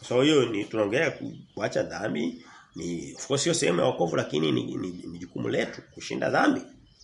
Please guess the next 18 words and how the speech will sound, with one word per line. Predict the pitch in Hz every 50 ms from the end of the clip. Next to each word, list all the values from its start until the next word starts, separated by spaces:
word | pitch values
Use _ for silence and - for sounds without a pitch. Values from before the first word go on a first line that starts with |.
| - - - - - - - - - - _ _ -
Eh, | - 107 123 127 123
kupambana | - - - 113 107 113 151 180 160 135
na | 165
dhambi. | 175 240 311 277 - - - - - - - - -
Eh, | 120 131 151 170 170 - - - - - -
anasema, | 143 165 170 160 143
"Mimi | 143 151 151 151 147 147
nami," | 139 131 139 156 160 160 160 160 156 147 - -
mstari | 127 127 - 156 156
wa | 147 143
ishirini | 131 135 - 156 156 147 139
na | 131 127 120 117
tano | 113 - 139 143 131
anasema, | 120 110 127 117 110
"Bali | 123 151 185 202 202 190 185 175
mmebatilisha | 156 151 139 135 139 135 135 156 185 - 175 156
shauri | - 147 143 139 139
langu, | 147 170 190 202 196 185 196 180